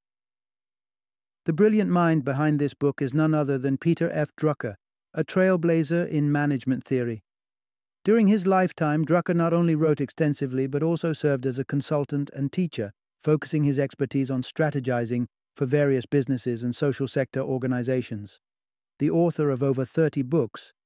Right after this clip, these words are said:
his other notable works include Concept of the Corporation from nineteen forty-six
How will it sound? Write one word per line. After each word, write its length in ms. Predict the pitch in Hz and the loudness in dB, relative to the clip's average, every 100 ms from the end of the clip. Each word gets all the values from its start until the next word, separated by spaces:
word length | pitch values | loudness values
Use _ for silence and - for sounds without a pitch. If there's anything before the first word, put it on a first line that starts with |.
| _ | _
his 160 | 143 135 | -4 0
other 280 | 156 143 135 | 2 2 2
notable 560 | 143 151 151 135 131 | 4 2 0 -2 0
works 380 | 135 135 123 - | 2 0 0 -2
include 440 | 131 127 131 123 - | -4 0 0 -2 -4
Concept 640 | - 143 139 139 135 - | -2 0 0 -2 -6 -6
of 100 | 131 | -6
the 60 | 120 | -6
Corporation 800 | - 139 135 135 135 117 123 143 | -2 -2 0 0 0 -2 -6 -6
from 200 | - 131 | -2 0
nineteen 360 | 131 131 131 123 | 0 0 -2 -4
forty-six 680 | 139 123 127 156 156 - | -4 -4 -4 -2 -2 -4